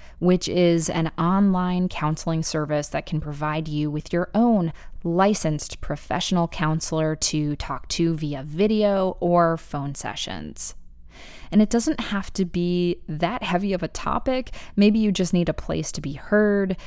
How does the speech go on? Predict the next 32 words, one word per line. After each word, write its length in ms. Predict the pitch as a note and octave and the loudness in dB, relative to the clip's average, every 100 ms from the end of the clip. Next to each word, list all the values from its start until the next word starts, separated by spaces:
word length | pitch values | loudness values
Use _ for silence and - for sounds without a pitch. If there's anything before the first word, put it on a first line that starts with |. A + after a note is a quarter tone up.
| - | -6
and 140 | F3 D3+ | -4 -2
have 220 | D#3 D3 | -2 -2
an 100 | C#3+ | -4
outside 360 | D3+ D3 C#3+ C#3 | -4 -4 -6 -8
perspective 800 | C#3 - - F#3+ - F#3+ F3+ F3 | -6 -6 -2 -2 2 2 2 2
on 220 | D#3+ D#3 | 0 0
your 440 | D3+ D#3 D#3+ E3 - | 0 2 2 2 0
everyday 440 | E3+ A3+ A#3 B3 | 0 0 2 2
struggles 640 | A3+ - F#3+ A3 F3+ D3 - | 0 -2 -2 0 0 -2 -6
with 160 | D3+ - | -8 -6
your 100 | C#3+ | -6
job 600 | D3 F#3+ A3+ G3+ F3+ - | -2 0 2 4 2 0
or 200 | E3 D3 | -2 -4
your 280 | C#3 C#3 - | -6 -8 -8
relationships. 1000 | D3 F3+ G3+ - E3+ D#3 D#3+ D#3 - - - - - - - - | -4 0 2 2 0 0 -2 -4 -6 -12 -14 -18 -18 -20 -8 4
We 160 | G#3 - | 4 6
all 180 | G3+ | 4
have 340 | F#3+ F#3 E3+ - | 6 2 0 -4
so 720 | - - - G3 G3 G#3 G#3+ - | -8 -6 0 4 6 6 4 0
much 560 | D#3+ E3+ F#3 - - - | 0 2 0 -2 -8 -4
that 220 | - D#3 E3 | -2 -2 -2
we're 380 | F3 E3 E3 D#3+ | 0 2 0 -2
carrying 720 | - D#3+ G3 A3+ A#3 A3+ F3 | -6 -2 2 4 6 4 4
with 220 | E3 - | 0 -2
us 220 | - - | -4 -6
these 260 | - C#3 - | -8 -8 -8
days, 480 | C3 - - - - - - | -10 -12 -10 -10 -10 -12 -10
between 440 | - - F3 E3+ - | -6 -2 2 2 0
our 280 | D3+ D3+ D3 | -4 -4 -6
personal 640 | - - A#3+ - G3+ G3 - | -6 2 2 4 2 2 0
issues 520 | F#3 F#3 F3 E3+ - - - - | -2 0 0 0 -4 -12 -12 -4
and, 360 | F#3 E3+ E3+ | 0 0 0